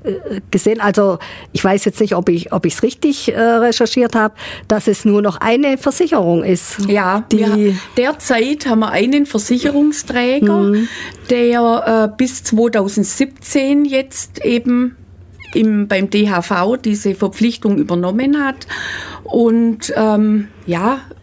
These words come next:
Speaker 2: im Moment zahlen wir siebentausend Euro, zweitausendsechzehn. Zweitausendsiebenzehn sind's dann schon siebentausendsechshundert.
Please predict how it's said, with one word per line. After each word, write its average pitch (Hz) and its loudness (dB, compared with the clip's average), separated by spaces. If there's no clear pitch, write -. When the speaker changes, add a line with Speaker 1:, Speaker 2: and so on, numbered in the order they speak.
Speaker 2:
im 220 2
Moment 202 0
zahlen 226 2
wir 226 2
siebentausend 214 0
Euro, 254 0
zweitausendsechzehn. 214 -2
Zweitausendsiebenzehn 220 0
sind's 220 0
dann 208 0
schon 208 0
siebentausendsechshundert. 208 -2